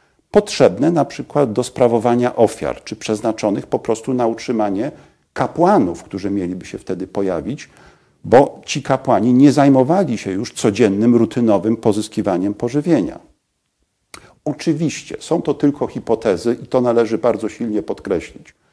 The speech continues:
Być może, czemu nie, wszystkie w jakimś zakresie są prawdziwe. Niezależnie jednak od naszej nieumiejętności udzielenia jednoznacznych odpowiedzi na pytania o przyczyny i mechanizmy rewolucji neolitycznej, pozostaje faktem,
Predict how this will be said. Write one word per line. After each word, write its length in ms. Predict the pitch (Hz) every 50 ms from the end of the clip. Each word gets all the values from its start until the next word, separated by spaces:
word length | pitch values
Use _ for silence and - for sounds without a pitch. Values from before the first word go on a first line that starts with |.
| _ _ - - - - - - -
Być 240 | 101 165 160 -
może, 600 | 180 180 170 165 127 92 - - 67 69 - 156 156 147 - _ - - -
czemu 320 | - 104 101 85 90 135
nie, 380 | 160 175 160 98 76 87 110 - - - -
wszystkie 440 | - - 175 208 - - - 214 147
w 40 | 120
jakimś 440 | 127 127 127 - 165 165 156 -
zakresie 460 | - 120 117 - - 120 101 - 127 123
są 180 | - - 131
prawdziwe. 580 | 123 - 143 143 139 143 151 139 101 - - - - _ _ _ _ _ _ _ _ - - - - _ _ _ _ -
Niezależnie 540 | 127 131 127 107 131 123 165 214 233 - 208
jednak 380 | 147 143 139 139 139 123 - -
od 140 | 110 104
naszej 480 | 120 127 135 139 - - 135 123 117 110 - -
nieumiejętności 1200 | 113 110 120 135 143 156 147 135 131 139 135 131 123 120 120 - 139 147 170 156 - - - -
udzielenia 540 | 101 98 92 101 98 95 101 104 104 104 98
jednoznacznych 760 | 98 98 98 95 107 101 95 - 117 117 117 - - - -
odpowiedzi 600 | 101 - - - 104 92 95 85 80 78 - 117
na 140 | 113 107 104
pytania 540 | - - 107 - - 123 117 110 98 90 87
o 60 | 95
przyczyny 580 | - - - - 101 - - 147 160 147 123 107
i 80 | 104
mechanizmy 640 | 95 104 101 - 107 107 110 143 190 170 117 104 92
rewolucji 520 | 87 92 87 92 90 90 92 90 - - 101
neolitycznej, 800 | 98 98 95 92 92 85 - 90 - - - 95 101 143 196 - - - _ _ _ _ _ _ _ _ _ - - -
pozostaje 500 | - 123 120 135 127 - 170 180 170 131
faktem, 640 | - - 123 - - - - - 123 143 160 -